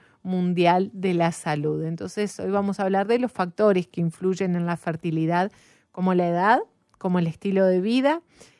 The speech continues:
Y nuestra invitada especial ya está preparada para tratar este tema. Gisela, qué gusto saludarte, qué gusto que podamos estar juntas una vez más, una nueva semana, un nuevo jueves, trayendo sobre la mesa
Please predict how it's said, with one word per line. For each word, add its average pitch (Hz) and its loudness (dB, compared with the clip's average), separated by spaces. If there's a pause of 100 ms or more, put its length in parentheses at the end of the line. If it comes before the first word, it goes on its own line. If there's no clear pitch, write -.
(120)
Y 190 -4
nuestra 226 2
invitada 233 4
especial 220 2
ya 208 2
está 196 0 (260)
preparada 240 4 (280)
para 185 0
tratar 185 2
este 190 0
tema. 170 2
Gisela, 202 4
qué 294 0
gusto 262 2
saludarte, 233 2
qué 214 0
gusto 226 0
que 214 -4
podamos 202 2 (360)
estar 247 2
juntas 240 2
una 220 2
vez 202 0
más, 254 2
una 220 -2
nueva 214 0
semana, 233 0
un 214 -4
nuevo 208 0
jueves, 254 2 (240)
trayendo 208 -2
sobre 214 0
la 180 2
mesa 196 0